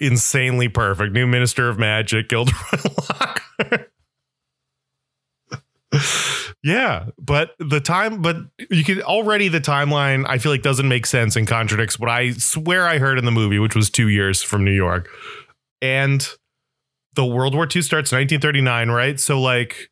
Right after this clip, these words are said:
there's a big time jump here. If they're in the thirties, they've gotta get at least, whatever, five to ten years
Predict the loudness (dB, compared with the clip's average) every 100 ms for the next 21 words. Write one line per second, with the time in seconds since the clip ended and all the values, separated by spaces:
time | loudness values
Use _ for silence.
0 | _ _ _ _ _ _ -2 0 -2 -2
1 | 0 0 0 0 2 2 2 0 0 0
2 | 0 0 -4 -2 0 0 0 0 0 2
3 | 2 2 0 0 0 0 0 0 -2 -4
4 | _ -4 0 0 0 0 -2 -6 -6 -12
5 | _ _ _ -4 0 0 0 -2 -2 0
6 | 0 -2 -4 0 0 2 2 2 0 -2